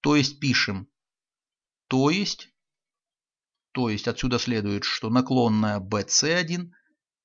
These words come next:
также будет перпендикулярна к прямой А Б, а это значит, что угол А Б С один,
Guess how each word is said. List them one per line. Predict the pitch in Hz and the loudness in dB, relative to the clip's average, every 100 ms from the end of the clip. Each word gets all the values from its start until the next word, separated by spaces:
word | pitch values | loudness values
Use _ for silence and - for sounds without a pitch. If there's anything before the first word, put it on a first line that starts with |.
| - | 2
также | 135 110 101 | 4 4 0
будет | 104 107 101 113 | -4 -2 -4 -4
перпендикулярна | 104 107 104 101 107 117 156 160 123 104 - _ _ _ _ | -6 -4 -4 -4 -6 0 0 0 -2 -2 -8 _ _ _ _
к | - - _ - | -10 -10 _ -2
прямой | 120 120 113 104 90 | 2 4 4 2 -2
А | - 101 | -2 0
Б, | 95 107 117 156 190 - _ _ _ _ _ _ _ _ _ | 0 0 2 2 0 -8 _ _ _ _ _ _ _ _ _
а | 113 120 | 0 0
это | 123 123 | 2 2
значит, | 123 120 104 107 | 4 4 2 -4
что | - - 113 - | -4 -4 -8 -4
угол | 139 139 110 101 95 _ _ - | -4 -2 0 -2 -4 _ _ -2
А | 117 107 | 2 2
Б | 98 107 95 | 0 -2 -2
С | - - | 2 2
один, | 165 180 165 165 160 | 2 -4 -4 -4 -6